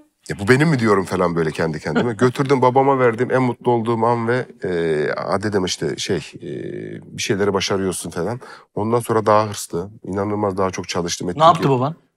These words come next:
Speaker 1: Yani babam da tabii mutlu olmuştur. Belli
Speaker 2: Mutlu
Speaker 1: etmez.
Speaker 2: oldu.
Speaker 1: Bizimkiler
Speaker 2: Çünkü
Speaker 1: biraz
Speaker 2: bazısı da
Speaker 1: şeydir.
Speaker 2: şey yapar ya, "Biz bu kadar sene çalıştık, kazanamadık. Çocuğa bak, getirdi parayı."
Speaker 1: Yok, gurur duymuştur
Speaker 2: Gurur
Speaker 1: tabii ki
Speaker 2: duydu,
Speaker 1: canım.
Speaker 2: okey.
Speaker 1: Ama tabii, e,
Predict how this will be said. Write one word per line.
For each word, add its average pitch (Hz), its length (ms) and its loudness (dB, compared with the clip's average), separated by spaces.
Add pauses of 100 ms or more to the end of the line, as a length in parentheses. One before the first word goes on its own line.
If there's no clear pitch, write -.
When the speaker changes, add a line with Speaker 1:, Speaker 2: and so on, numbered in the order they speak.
(160)
Speaker 1:
Yani 104 360 0
babam 120 260 4
da - 60 0
tabii 165 240 4
mutlu 151 320 2
olmuştur. 92 380 2
Belli 110 120 4
Speaker 2:
Mutlu 180 220 4
Speaker 1:
etmez. 139 140 4
Speaker 2:
oldu. 104 60 -2
Speaker 1:
Bizimkiler 110 320 -4
Speaker 2:
Çünkü 190 160 4
Speaker 1:
biraz 170 140 8
Speaker 2:
bazısı 226 180 4
da - 40 -2
Speaker 1:
şeydir. 233 140 4
Speaker 2:
şey 214 100 6
yapar 165 240 4
ya, 131 160 0
"Biz 135 140 -4
bu 139 60 -6
kadar 139 240 2
sene 131 260 -2
çalıştık, - 400 -2
kazanamadık. 127 640 -2
Çocuğa 127 320 0
bak, 117 160 -6
getirdi 120 340 -4
parayı." 117 240 0
Speaker 1:
Yok, 107 100 -4
gurur 135 220 2
duymuştur 98 380 -4
Speaker 2:
Gurur 135 160 0
Speaker 1:
tabii 113 80 -2
ki 98 60 -8
Speaker 2:
duydu, - 80 -6
Speaker 1:
canım. 147 140 0
Speaker 2:
okey. 160 120 6
Speaker 1:
Ama 151 120 4
tabii, 139 220 2
e, - 300 -2